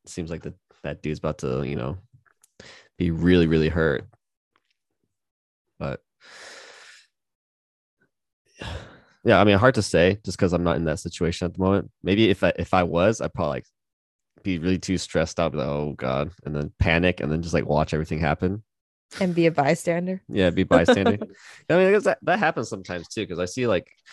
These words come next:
Speaker 1: I don't know, I was in, I was in Taipei, and then, like, I saw this, these, these two old ladies are on the floor, <laughs> and then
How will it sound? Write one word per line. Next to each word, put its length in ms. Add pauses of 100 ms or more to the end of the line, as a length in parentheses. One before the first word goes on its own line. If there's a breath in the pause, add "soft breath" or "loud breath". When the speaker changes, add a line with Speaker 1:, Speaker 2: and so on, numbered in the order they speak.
(260 loud breath)
Speaker 1:
I 80
don't 80
know, 60
I 40
was 100
in, 120
I 100
was 100
in 80
Taipei, 520
and 100
then, 160
like, 320 (120)
I 60
saw 280
this, 260
these, 380
these 180
two 240
old 200
ladies 380
are 80
on 120
the 60
floor, 640
<laughs> 840
and 140
then 380